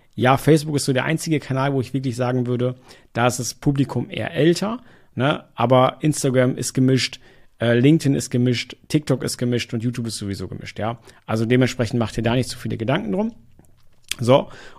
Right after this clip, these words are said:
und dann ist es total wichtig, das Ganze wirklich durchzuziehen. Also wirklich mal sagen, okay, ich ziehe ein halbes Jahr durch, jeden Tag einen Content-Teil. Jetzt sagst du, boah, das schaffe ich ja nicht oder was auch immer, will ich nicht. Ich kann ja nur sagen, was ich gemacht habe. Und ich habe damals gesagt, für ein Jahr postest du mindestens ein Video pro Tag.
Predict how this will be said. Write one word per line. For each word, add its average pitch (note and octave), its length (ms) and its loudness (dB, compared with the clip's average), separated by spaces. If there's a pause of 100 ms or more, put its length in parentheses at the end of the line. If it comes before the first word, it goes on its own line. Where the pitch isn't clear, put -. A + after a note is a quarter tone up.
und C#3+ 340 4 (520)
dann D3 160 6
ist D#3 100 4
es D#3+ 80 -2
total C#3 300 2
wichtig, D#3+ 380 -2
das - 180 -8
Ganze B2+ 360 -2
wirklich B2 360 -2
durchzuziehen. G2+ 580 -4
Also A#2 240 -2
wirklich D#3 260 4
mal B2 140 0
sagen, B2+ 300 0
okay, C#3+ 260 0
ich C#3 140 -6
ziehe C3 200 0
ein - 200 -2
halbes D#3+ 400 2
Jahr B2+ 120 2
durch, A2+ 200 -4
jeden D3 300 4
Tag B2+ 260 0
einen B2 160 0
Content-Teil. - 580 -6 (200)
Jetzt - 100 -18
sagst B2 200 0
du, B2 60 -4
boah, C3 100 2
das A#2 120 -2
schaffe C#3 200 0
ich C3+ 60 -2
ja C#3 120 0
nicht C#3 200 -2
oder A2+ 220 -4
was A#2 160 -6
auch G#2+ 80 -10
immer, D3 320 2
will C3+ 80 2
ich C#3+ 120 0
nicht. C#3+ 220 -2 (440)
Ich - 100 -20
kann D3+ 160 2
ja D3 100 4
nur D3 120 6
sagen, C#3+ 200 2
was B2 100 0
ich - 160 -6
gemacht A#2 320 -6
habe. B2+ 200 -4
Und C#3 80 -4
ich - 80 -8
habe B2+ 100 -4
damals C3 260 -2
gesagt, B2 300 -2
für - 140 -8
ein D#3 160 0
Jahr D3 220 2
postest C3 420 -4
du B2+ 40 0
mindestens D3+ 580 -2
ein C3 220 -4
Video B2 240 -2
pro B2 180 -8
Tag. A2 320 -8